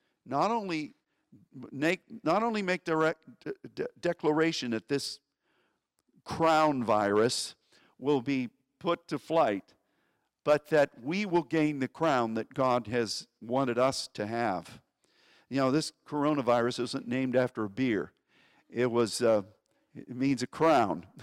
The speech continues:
<laughs> And they call it that because supposedly that's what it looks like, uh, under the microscope. But I'm believing for a crown for all of you.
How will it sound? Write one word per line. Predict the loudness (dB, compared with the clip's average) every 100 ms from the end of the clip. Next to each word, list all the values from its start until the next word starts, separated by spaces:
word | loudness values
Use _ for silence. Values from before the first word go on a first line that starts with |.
| -14
<laughs> | -14 -16 _ _ _ -10
And | -6 -2
they | 0 -2 -4 _
call | 4 6 6
it | 2
that | 0 0 -2
because | -4 -2 -2 -8 -14
supposedly | -10 -4 0 0 -2 -2
that's | 0 -2 -2
what | -4
it | -4
looks | -2 -2 -2 -4
like, | 0 0 -2 -10 _ _ _ _ -8
uh, | 0 2 2 -2 -8 -6
under | -4 -2
the | -2
microscope. | -2 -2 -4 -10 -8 -10 -10 -6
But | -6 -6
I'm | 0 0 2
believing | 2 2 0 -6 -6
for | -8
a | -8
crown | -4 -2 0 -4
for | -4 0
all | 2 2 0
of | -4
you. | -12